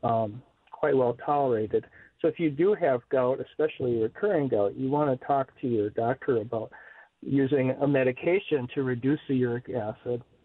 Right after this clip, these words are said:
There are newer medications, too, that are fancier and more expensive, but the, the tried and true, you know, uh, bedrock of treating high uric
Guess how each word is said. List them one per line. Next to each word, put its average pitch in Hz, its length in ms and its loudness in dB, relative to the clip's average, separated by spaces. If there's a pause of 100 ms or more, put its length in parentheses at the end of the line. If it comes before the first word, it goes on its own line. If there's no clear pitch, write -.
(200)
There 190 160 4
are 190 40 2
newer 208 280 2
medications, 147 640 0
too, 185 140 2
that 139 140 4
are 127 100 4
fancier 127 560 0
and 117 80 0
more 123 180 2
expensive, - 800 -2 (200)
but 107 240 0 (520)
the, 123 480 0
the 120 80 0
tried 143 340 0
and 117 160 0
true, 135 580 0 (300)
you 123 300 -8 (180)
know, 113 260 -2
uh, 120 40 -4
bedrock 123 680 2
of 127 140 2
treating 139 480 2
high 131 200 0
uric 117 380 0